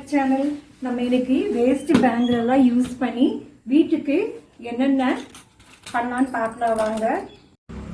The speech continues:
ஃப்ரெண்ட்ஸ், இந்த பேங்கிள்ஸ் எல்லாமே வேஸ்ட் பேங்கிள் யூஸ் பண்ணி நாங்க டிசைன் பண்ணது தான். ஓகே ஃப்ரெண்ட்ஸ், இந்த வீடியோக்குள்ள போலாம். ஐடியா நம்பர் ஒன் என்னன்னு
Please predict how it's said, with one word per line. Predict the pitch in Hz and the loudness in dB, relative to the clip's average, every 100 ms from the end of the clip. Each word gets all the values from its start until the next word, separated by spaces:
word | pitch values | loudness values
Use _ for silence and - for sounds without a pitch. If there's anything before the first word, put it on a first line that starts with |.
| - - - - - - - | -10 -8 -8 -10 -14 -10 2
ஃப்ரெண்ட்ஸ், | 269 294 311 | 6 8 8
இந்த | 233 233 226 | 6 6 8
பேங்கிள்ஸ் | 247 294 349 - 240 | 6 6 4 6 4
எல்லாமே | 208 233 233 233 - - - - - - 226 | 6 8 10 8 6 -2 -12 -18 -16 2 8
வேஸ்ட் | 262 294 311 247 | 8 8 6 8
பேங்கிள் | 247 233 226 202 | 8 10 8 8
யூஸ் | 240 - 233 | 4 4 0
பண்ணி | 214 233 349 - - - - - - - - 226 | 4 4 2 -4 -14 -20 -20 -20 -20 -20 -10 -2
நாங்க | 226 226 254 - 202 | 0 2 2 4 4
டிசைன் | 220 247 247 247 | 8 10 10 8
பண்ணது | 220 214 208 208 | 4 4 4 0
தான். | 226 294 - - - - - - - - - - - - - - - - - - - 240 | -2 -4 -10 -20 -20 -20 -20 -20 -20 -20 -20 -20 -20 -20 -20 -20 -20 -20 -20 -20 -6 -2
ஓகே | 240 277 | 2 4
ஃப்ரெண்ட்ஸ், | 247 240 247 233 | 8 8 8 6
இந்த | 220 220 | 4 6
வீடியோக்குள்ள | 240 254 254 233 233 | 8 8 6 4 4
போலாம். | 214 214 214 320 403 - - _ _ _ _ _ _ 240 | 2 2 0 -2 -4 -14 -20 _ _ _ _ _ _ 2
ஐடியா | 240 277 262 | 6 8 8
நம்பர் | 220 214 202 202 | 6 4 4 4
ஒன் | 208 220 | 4 4
என்னன்னு | 196 208 | 2 0